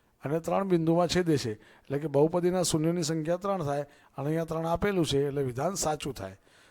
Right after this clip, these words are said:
ત્યારબાદ પ્રશ્ન નંબર પંદર, દ્વિચલ સુરેખ સમીકરણ માટે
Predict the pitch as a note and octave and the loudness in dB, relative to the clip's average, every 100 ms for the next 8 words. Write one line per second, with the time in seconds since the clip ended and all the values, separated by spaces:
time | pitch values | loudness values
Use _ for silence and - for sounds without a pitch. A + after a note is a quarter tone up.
0 | _ E3 F#3 F#3+ F3+ C#3+ F3 F#3 F3+ F3+ | _ -2 2 2 0 -4 -2 -2 -4 -2
1 | F#3 F#3+ E3 D#3+ - C#3 E3 G#3 G#3 F#3+ | 0 6 6 4 -2 0 0 2 0 0
2 | E3 E3+ F#3 - D#3+ F#3 F3 F3+ - - | -2 -2 -2 -4 -4 -4 -4 -4 -4 -6
3 | D#3+ E3 C3+ | -6 -4 -6